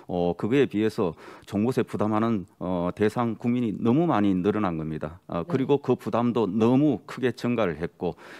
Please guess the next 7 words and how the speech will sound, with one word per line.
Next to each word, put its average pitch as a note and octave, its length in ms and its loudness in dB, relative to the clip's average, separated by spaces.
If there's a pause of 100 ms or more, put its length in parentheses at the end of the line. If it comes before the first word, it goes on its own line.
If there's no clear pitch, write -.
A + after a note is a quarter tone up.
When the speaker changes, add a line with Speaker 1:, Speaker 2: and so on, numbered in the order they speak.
Speaker 1:
그래서 G2+ 340 0 (320)
이 B2 120 2
부분에 C#3 300 0
관해서는 F#2+ 600 -2
좀 F2+ 180 -4
세제를 G2+ 540 -2
정상화하고 G2+ 800 -4